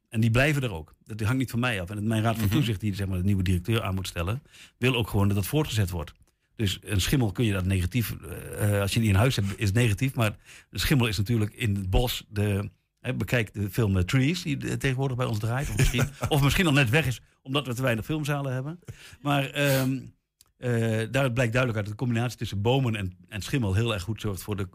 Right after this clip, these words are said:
Speaker 1: voor de communicatie in een bos. En voor het ecosysteem. Nou, daar horen wij precies bij.
Speaker 2: Ja.
Speaker 1: Want ik, ik wil wel benadrukken, ik beschouw Concordia niet zozeer als een zelfstandige instelling, maar meer als een business unit van het cultuurbedrijf Enschede of het cultuurbedrijf Twente.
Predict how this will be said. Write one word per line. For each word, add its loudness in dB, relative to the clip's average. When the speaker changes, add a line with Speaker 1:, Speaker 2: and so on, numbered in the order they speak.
Speaker 1:
voor -8
de -4
communicatie -2
in -2
een 2
bos. -4
En -8
voor 2
het 0
ecosysteem. -2
Nou, -2
daar 2
horen 4
wij 2
precies -4
bij. -2
Speaker 2:
Ja. -8
Speaker 1:
Want -2
ik, 2
ik -2
wil 4
wel 4
benadrukken, 2
ik -4
beschouw -2
Concordia -2
niet 0
zozeer 0
als -4
een -4
zelfstandige 0
instelling, -2
maar -2
meer 4
als -2
een -4
business 2
unit 2
van 0
het 2
cultuurbedrijf 2
Enschede -2
of -8
het -10
cultuurbedrijf -2
Twente. -2